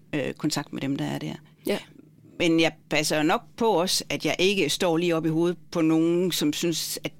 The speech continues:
Speaker 1: nu kommer jeg for tæt på, og det er ubehageligt. Og der er stadigvæk også nogen, der har det bedst med at spørge mig om tingene under vejledningen.
Speaker 2: Ja.
Speaker 1: Og det skal de også have lov til.
Speaker 2: Eller i pauserne.
Speaker 1: Eller i
Speaker 2: Eller
Speaker 1: pauserne.
Speaker 2: Ja.
Speaker 1: Ja,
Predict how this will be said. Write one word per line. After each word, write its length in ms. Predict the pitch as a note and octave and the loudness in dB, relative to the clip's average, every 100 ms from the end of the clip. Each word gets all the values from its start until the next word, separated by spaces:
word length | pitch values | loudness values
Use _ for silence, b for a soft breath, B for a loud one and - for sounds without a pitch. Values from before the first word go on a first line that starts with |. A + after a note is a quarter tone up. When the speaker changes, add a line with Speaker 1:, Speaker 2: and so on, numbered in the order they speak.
| - | -8
Speaker 1:
nu 60 | F3+ | -8
kommer 240 | E3 D3 | -4 -4
jeg 80 | C#3+ | -2
for 80 | D3 | -4
tæt 200 | - E3 - | -4 -6 -4
på, 140 | E3 D3+ | -6 -6
og 100 | - | -4
det 80 | D#3 | -4
er 40 | - | -4
ubehageligt. 580 | C#3 C#3 D3 - - - _ B B B - | -10 -10 -10 -12 -16 -18 _ B B B -4
Og 80 | E3 | 0
der 60 | |
er 120 | - | 2
stadigvæk 420 | G3+ G3+ F#3+ F3 - | 0 0 0 0 -2
også 160 | E3+ | -2
nogen, 180 | E3+ E3 | 0 0
der 60 | E3 | 0
har 160 | E3+ | -2
det 120 | D3+ - | -4 -4
bedst 500 | D#3 - - - - | -4 -4 -6 -8 -4
med 140 | D#3+ - - | -4 -4 -8
at 100 | D3 | -8
spørge 300 | - D#3+ D#3+ | -6 -2 0
mig 80 | D3+ | 0
om 80 | C#3+ | 0
tingene 320 | E3 C3 A#2 - - - - - - _ - - | -2 -2 -2 -10 -20 -20 -20 -20 -20 _ -8 -2
under 160 | D3+ | 0
vejledningen. 460 | C3+ C#3+ B2+ A#2+ - B B - | 0 0 -2 -4 -8 B B -12
Speaker 2:
Ja. 100 | F3+ - | -10 -6
Speaker 1:
Og 100 | F#3 | -2
det 80 | |
skal 140 | E3+ E3+ | -2 -2
de 60 | |
også 120 | C#3+ C#3+ | -4 -4
have 20 | |
lov 120 | B2+ | -10
til. 140 | - C#3+ - _ _ - - - - | -10 -16 -20 _ _ -20 -20 -16 -2
Speaker 2:
Eller 140 | F3 | 2
i 40 | E3+ | 2
pauserne. 440 | - F#3+ G3 - F3 | 0 -6 -4 -8 -8
Speaker 1:
Eller 100 | D#3+ | -4
i 40 | A3+ | 0
Speaker 2:
Eller 140 | A#3+ E3+ | 0 2
Speaker 1:
pauserne. 340 | F#3 - G3+ F3 | 2 2 2 2
Speaker 2:
Ja. 180 | G3 G#3 | 2 2
Speaker 1:
Ja, 180 | A3+ | 0